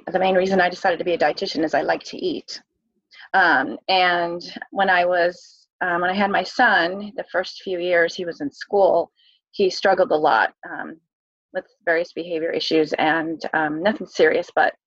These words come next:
he was, um, by the time he was at the end of his third grade year, he was showing a lot of anxiety.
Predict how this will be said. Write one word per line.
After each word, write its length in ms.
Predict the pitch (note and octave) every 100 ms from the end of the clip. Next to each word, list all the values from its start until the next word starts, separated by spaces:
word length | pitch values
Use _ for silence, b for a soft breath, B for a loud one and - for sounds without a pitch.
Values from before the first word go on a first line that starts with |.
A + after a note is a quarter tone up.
| _ _ _ _ _
he 120 | A3+
was, 300 | G#3 F#3+ - -
um, 180 | E3
by 100 | F#3
the 60 | F3+
time 340 | G#3 F#3+ F#3
he 120 | G3 F3
was 80 |
at 100 | E3+
the 100 | E3
end 100 | E3+
of 60 | D#3+
his 120 | D#3
third 180 | E3+ C#3+
grade 220 | D#3+ D#3+
year, 180 | D#3+ D#3+
he 220 | D#3+ D#3
was 320 | D3+ D#3+ D3+
showing 280 | - E3 D#3+
a 40 | D3+
lot 120 | D3
of 80 | D3+
anxiety. 720 | D#3+ D3+ C#3 - F3+ G#3